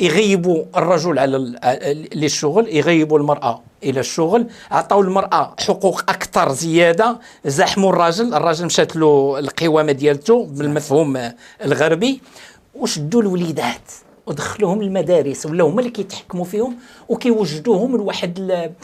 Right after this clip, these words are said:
الفكر الرأسمالي محض في ال-، فروض الأطفال في المدارس، وعطاهم ذاك الفكر المادي،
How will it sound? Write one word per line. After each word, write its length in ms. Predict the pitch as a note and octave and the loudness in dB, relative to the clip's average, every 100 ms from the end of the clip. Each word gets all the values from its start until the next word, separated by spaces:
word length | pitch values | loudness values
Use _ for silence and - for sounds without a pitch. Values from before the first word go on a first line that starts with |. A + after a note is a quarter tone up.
| - F3+ | -10 -6
الفكر 460 | F3+ F#3 A#3 A3+ | -4 -4 -2 0
الرأسمالي 1500 | F3 - - - - E3 G#3 G3+ F#3+ F3 G#3+ G#3 G3 F#3 E3 | 0 -2 -6 -8 -4 2 4 6 4 2 -2 0 2 0 0
محض 600 | F3 E3 G#3 A#3+ - B3 - - - | -8 -8 0 0 0 -4 -6 -20 -20
في 120 | - | -4
ال-، 200 | C4+ A#3+ | -2 -2
فروض 300 | G3+ C4+ G3+ | -2 2 2
الأطفال 640 | G#3 F#3 F#3 G3 F#3+ F#3+ F3+ | 0 -2 -4 -8 -6 -6 -8
في 140 | F#3 | -8
المدارس، 760 | F3+ F3 D#3+ F3 E3+ F3 E3+ D3 | -6 -6 -2 0 0 -2 -4 -6
وعطاهم 320 | D3+ F#3 F3+ | -2 -2 -2
ذاك 180 | E3+ F3 | -4 -6
الفكر 360 | - F#3+ F#3 | -8 -6 -4
المادي، 680 | F3 E3 E3 D3 C3+ F3 F3 | -6 -4 -6 -6 -4 -4 -4